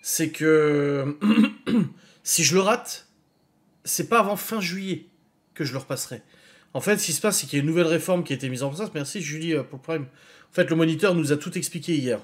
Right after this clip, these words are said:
En gros, depuis le mois de mai, l'État, le gouvernement français, dans sa manséitude, euh, absolue, a décidé de changer complètement les règles d'attribution des places d'examen aux auto-écoles.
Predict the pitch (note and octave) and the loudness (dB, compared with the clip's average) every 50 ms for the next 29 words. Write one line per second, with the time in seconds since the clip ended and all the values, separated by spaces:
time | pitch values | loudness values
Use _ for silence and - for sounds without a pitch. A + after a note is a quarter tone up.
0 | - _ - B2+ C#3 D3+ D3 D3+ E3 F#3+ G#3 A#3+ B3 - - - _ _ - - | -10 _ -4 -2 -2 -2 0 2 2 4 4 4 2 0 -8 -20 _ _ -20 -20
1 | - - - - - - D3 D3 - A3 G#3+ A3+ G#3 F#3 F3+ F3 F3 F3 F#3 G#3 | -20 -20 -20 -20 -8 -6 -6 -4 0 0 2 4 4 4 4 6 4 4 4 2
2 | A#3+ C4+ C#4 - _ _ _ - C3+ C#3 D#3 F#3+ F#3 F#3+ G#3+ G3+ F#3+ F3+ D3+ B2+ | 0 -2 -6 -12 _ _ _ -6 -2 2 2 2 4 4 4 6 6 6 4 4
3 | D3+ D#3 E3 D#3 D3+ E3 E3+ E3+ D#3+ D3 D3 - D3 D3+ C#3+ C3+ - F3 G3+ G#3+ | 2 4 4 4 4 4 4 4 4 2 2 -2 -4 -4 -4 -2 0 0 2 2
4 | G#3+ G3+ D#3+ C3 A#2+ - - C3+ B2 B2 A#2+ C#3 D#3 D#3 - - D#3 D#3+ D#3+ D3+ | 2 0 0 -2 -4 -2 -2 -2 -2 -2 0 0 0 0 0 0 0 0 -2 -2
5 | - - F3+ F3+ F3 D3+ C3 A#2+ A2+ G2+ G2 - _ - - - - _ - - | -4 -4 -4 -4 -2 -2 -2 -2 -2 -4 -6 -10 _ -20 -20 -20 -20 _ -4 -2
6 | - - - - - F#3 F#3+ G3+ A#3 B3 C#4 C#4 - - - - - - - - | -2 0 0 2 2 4 4 4 4 2 2 0 -4 -10 -18 -20 -20 -20 -20 -20
7 | - _ - - C#3 C#3+ C#3+ C#3 E3+ G3 - - G3+ G#3 F#3+ B3+ B3+ G3 F3+ D#3+ | -20 _ -6 -2 0 0 2 2 0 0 0 0 0 0 0 -2 2 2 2 2
8 | - - F#3 F#3 D#3 G#3 B3 - G#3 F3 - F3+ E3+ D#3+ G#3 A3 G3+ E3 D3 F3 | 2 0 0 0 0 -2 -2 -2 -4 -4 -2 -2 -2 -2 -2 0 0 0 2 0
9 | G3+ F3+ D#3+ F3 E3 - - F3+ D#3+ D#3+ D#3+ - - A3+ G#3 F3 D#3 - F3 D#3 | 0 4 2 2 2 2 -2 -6 -4 -2 -2 -2 -2 0 0 0 2 2 2 2
10 | C#3 D3 D3 C3 C#3 D#3 E3 G3+ G3+ F#3 D3 C#3 D3 - F#3 F3 D#3+ - - C#3 | 2 0 -2 0 0 0 0 0 -2 -2 -2 -4 -4 -2 0 0 0 0 -2 -4
11 | A#2+ A2 G#2+ | -4 -4 -8